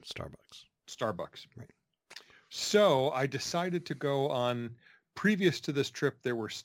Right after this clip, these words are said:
Speaker 2: there were two, uh, Disney attractions that I hadn't been on yet 'cause they're new. One of those is called Ratatouille, and it's over at France in Epcot, and the other one is Guardians of the Galaxy.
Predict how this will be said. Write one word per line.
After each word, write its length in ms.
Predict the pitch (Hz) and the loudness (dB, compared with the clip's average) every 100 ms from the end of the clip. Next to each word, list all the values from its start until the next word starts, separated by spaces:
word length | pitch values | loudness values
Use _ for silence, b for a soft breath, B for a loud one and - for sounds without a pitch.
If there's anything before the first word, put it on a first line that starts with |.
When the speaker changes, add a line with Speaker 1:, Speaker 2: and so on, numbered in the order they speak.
| - | -4
Speaker 2:
there 160 | 123 | -2
were 160 | 117 110 | 0 -2
two, 500 | - - 180 147 - | -6 -4 -4 -4 -4
uh, 300 | 139 120 113 104 - | -2 2 0 -2 -4
Disney 320 | 131 123 135 113 | -2 -2 0 -2
attractions 640 | - 131 120 - 104 92 | 0 -2 -2 -4 -6 -4
that 120 | 110 | 0
I 100 | 110 | 2
hadn't 260 | 113 104 98 | 0 0 2
been 160 | 113 | 2
on 200 | 98 87 | 2 -4
yet 200 | 85 82 - | -6 -8 -6
'cause 220 | 131 110 | -6 -2
they're 200 | 123 123 | 0 2
new. 340 | 143 233 120 - _ _ _ _ _ _ _ _ _ _ _ _ - | 2 0 -2 -4 _ _ _ _ _ _ _ _ _ _ _ _ -4
One 260 | 104 131 196 | 2 4 4
of 120 | 151 | 4
those 280 | 120 113 - | 2 0 -2
is 120 | 113 | -10
called 260 | - 120 107 | -2 -2 0
Ratatouille, 720 | 104 113 147 - 110 107 143 | 0 2 0 -2 -2 -2 -4
and 80 | 113 | -6
it's 160 | - | -4
over 240 | 107 98 104 | -4 -2 -6
at 100 | - | -6
France 460 | - 165 127 - | -2 -2 -2 -6
in 200 | - 117 | -8 -8
Epcot, 460 | 110 101 - 110 123 | -8 -10 -4 -2 -2
and 80 | 135 | 2
the 100 | 120 | 2
other 160 | 117 110 | 4 4
one 160 | 113 | 2
is 140 | 110 - | 0 0
Guardians 480 | 110 104 104 101 | 0 0 -2 -6
of 60 | 101 | -6
the 60 | 107 | 0
Galaxy. 520 | 143 156 113 - | 0 0 -4 -8